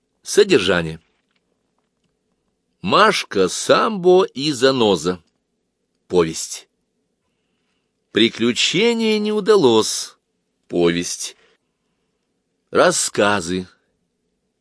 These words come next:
Невиданная птица. Феодал Димка. Исследователи. Райкины пленники. Калуга, Марс.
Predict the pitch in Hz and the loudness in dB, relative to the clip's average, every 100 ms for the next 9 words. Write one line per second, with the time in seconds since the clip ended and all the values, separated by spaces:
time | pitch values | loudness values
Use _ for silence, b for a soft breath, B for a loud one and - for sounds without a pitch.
0 | _ _ _ B B B B B 98 135 | _ _ _ B B B B B 0 2
1 | 151 240 240 233 233 233 220 - - - | 2 0 2 2 2 0 0 -6 -4 -4
2 | - - - 87 87 _ _ _ _ _ | -4 -8 -6 -6 -8 _ _ _ _ _
3 | _ _ _ _ _ _ - 107 120 180 | _ _ _ _ _ _ -2 2 4 4
4 | 240 202 98 98 92 165 - 170 170 _ | 4 2 -2 -4 -4 -4 -2 -2 -4 _
5 | _ _ _ _ _ _ _ B B B | _ _ _ _ _ _ _ B B B
6 | 170 190 - - - 170 160 107 90 87 | -2 -2 -2 -6 -2 4 6 6 2 -2
7 | - 85 82 - _ _ _ _ _ _ | -4 -8 -8 -10 _ _ _ _ _ _
8 | _ _ _ _ _ _ - 147 233 226 | _ _ _ _ _ _ 2 4 4 2
9 | - 220 226 - 127 101 87 90 87 - | -2 -4 -4 -2 2 2 0 -4 -6 -8
10 | 85 82 _ _ _ _ _ 95 90 92 | -10 -10 _ _ _ _ _ -2 0 0
11 | 180 233 185 202 190 - 98 101 101 98 | -2 0 0 0 -2 -6 -2 -2 -2 -6
12 | - - | -10 -14